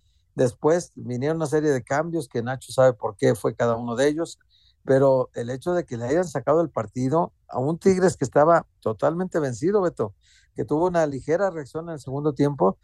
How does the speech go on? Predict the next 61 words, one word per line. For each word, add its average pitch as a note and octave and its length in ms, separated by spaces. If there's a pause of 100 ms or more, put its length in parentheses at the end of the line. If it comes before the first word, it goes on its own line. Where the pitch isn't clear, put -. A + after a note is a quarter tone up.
(220)
y C3+ 80
que B2+ 140
le B2 100
bastó A#2+ 280
un E3 120
gol, F3 300
como A#2+ 220
bien C3+ 140
les C#3+ 100
dijo D3 180
Siboldi C#3 320
en C3 60
el B2+ 60
medio C#3 220
tiempo, D#3+ 300
un E3+ 100
gol E3+ 180
nada F3 180
más, E3+ 200
muchachos, C#3+ 400
un E3+ 180
gol. F3 280 (360)
Y B2+ 140
ese C#3+ 200
gol, E3 380
al A#2 160
final B2 260
de C#3+ 80
cuentas, C#3 320
le C3 100
da B2 100
el B2 100
pase C3+ 260
a B2+ 40
Tigres D3 440 (300)
y A#2 80
deja C3+ 220
fuera C#3+ 220
a - 20
un D3+ 100
Toluca D3 420
que B2 120
para A#2 360
ellos D3+ 280
el A2 100
torneo B2 280
tiene C3+ 220
que C3+ 100
pensar, C3 440 (340)
eh, G#2+ 460
y A#2 120
en A2 100 (120)
la G#2+ 80
autocrítica B2 580
de A#2+ 60
Ambriz A#2 200
seguramente B2 560
no A#2+ 160
faltará A#2+ 400
esta A#2+ 200
palabra, B2+ 440